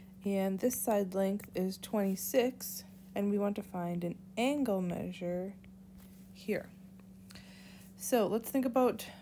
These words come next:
what we have in relationship to this angle. So we have, this is opposite,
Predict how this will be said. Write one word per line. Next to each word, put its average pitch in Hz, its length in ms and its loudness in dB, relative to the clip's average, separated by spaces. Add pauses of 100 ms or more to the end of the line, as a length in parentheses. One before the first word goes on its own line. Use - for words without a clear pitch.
what 208 260 2
we 220 100 2
have 190 540 0 (800)
in 196 120 2
relationship 185 680 0
to - 160 -6
this 180 280 -4
angle. 175 460 -2 (840)
So - 160 -2
we 208 160 4
have, 185 420 4 (460)
this 190 240 -2
is 175 160 0 (160)
opposite, 175 720 -4